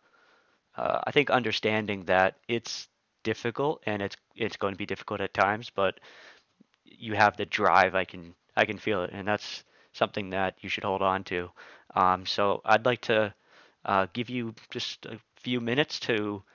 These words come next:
pass on some, uh, words of wisdom from Annie. I was trying to come up with a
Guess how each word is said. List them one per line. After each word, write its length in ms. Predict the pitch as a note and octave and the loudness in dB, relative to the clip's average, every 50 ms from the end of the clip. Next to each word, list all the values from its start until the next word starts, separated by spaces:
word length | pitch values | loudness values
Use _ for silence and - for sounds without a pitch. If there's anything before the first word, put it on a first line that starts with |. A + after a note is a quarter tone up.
| - - _ _ _ _ - | -20 -20 _ _ _ _ -6
pass 360 | - - D3 D3+ D3+ D3 - D3 | 2 4 6 6 6 4 2 0
on 220 | C#3 C#3 C#3 C3+ | 0 0 0 -4
some, 320 | - - B2 A2+ G#2+ G#2+ | -4 -4 -4 -4 -2 0
uh, 260 | G2+ G2 G2+ G2 F#2 F#2+ C3 C#3+ | 0 2 2 0 0 -4 -8 -8
words 380 | A#2 A2 A#2+ A#2+ A#2+ A2+ - A#2 | -4 -2 0 0 -2 -2 -4 -8
of 100 | G2+ G2 | -8 -6
wisdom 540 | F#2+ G#2+ G#2+ G2+ - - F#2 E2+ E2+ E2 - _ | -6 -6 -6 -6 -6 -6 -8 -8 -8 -10 -18 _
from 220 | _ - G2 F2+ E2 - | _ -8 -6 -6 -6 -4
Annie. 420 | F#2+ F#2 F2+ E2+ E2+ E2 E2 - _ _ - - - - _ - | -2 -2 -2 -2 -4 -8 -12 -14 _ _ -20 -20 -20 -12 _ -6
I 40 | |
was 60 | G#2 - | 0 4
trying 220 | - C3 A#2 G#2 | 4 6 6 4
to 60 | G#2 | 2
come 160 | - - A2+ | -4 -4 -4
up 120 | G#2 G2 - | -4 -2 -2
with 120 | G2+ G2 F#2 | -2 -2 -2
a 200 | F2+ F2+ F2+ | -2 -4 -4